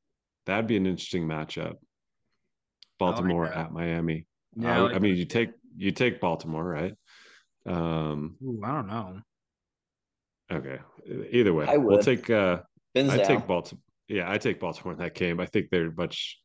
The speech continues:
Speaker 1: much stronger all around than Miami right now. But minus eight and a half, um, I'm taking Baltimore at minus eight and a half. I already put them at minus two and a half in a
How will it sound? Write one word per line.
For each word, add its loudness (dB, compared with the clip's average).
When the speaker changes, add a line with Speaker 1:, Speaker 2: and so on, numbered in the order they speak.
Speaker 1:
much -6
stronger -2
all 0
around -4
than -4
Miami -4
right -6
now. -8
But 2
minus 2
eight 4
and -2
a -4
half, 0
um, -2
I'm -6
taking -2
Baltimore -4
at -2
minus 0
eight 0
and -4
a -4
half. -4
I -6
already -4
put -8
them 0
at -6
minus -4
two -4
and 2
a 0
half -2
in -6
a -8